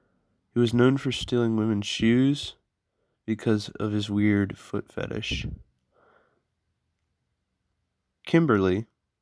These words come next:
David's wife, was found with bruises and abrasions on her feet, and her shoes were neatly placed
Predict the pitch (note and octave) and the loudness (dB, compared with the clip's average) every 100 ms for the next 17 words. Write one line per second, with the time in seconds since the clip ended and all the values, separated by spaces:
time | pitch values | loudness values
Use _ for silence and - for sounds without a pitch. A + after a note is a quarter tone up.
0 | _ _ _ - G#2 A#2 B2 - F#2+ F#2+ | _ _ _ 2 4 4 0 0 0 0
1 | G#2 - _ _ _ G#2+ G#2 - - G2+ | -4 -14 _ _ _ -8 -8 -8 -2 0
2 | G#2+ A#2+ B2 _ - G2+ G#2 - C3+ C#3 | 2 -2 -6 _ -8 -8 -8 -2 0 2
3 | A#2+ G2+ G#2 - - G2+ G2 G#2 G#2 A2 | 0 -2 -4 -10 -8 -6 -4 -2 -2 -2
4 | G2+ G2+ F#2 F#2+ G2+ - G2+ - _ _ | -4 -4 -6 -8 -10 -6 -6 -6 _ _
5 | _ _ _ _ _ _ _ _ _ _ | _ _ _ _ _ _ _ _ _ _
6 | _ _ _ _ - G#2+ G#2 - D3 D3 | _ _ _ _ -4 -2 0 2 4 4
7 | C#3+ - G2 G2+ A#2+ - A2 - - F#2+ | 2 -2 -4 -2 -4 -4 -8 -8 -6 -4
8 | G2+ - - | -4 -6 -12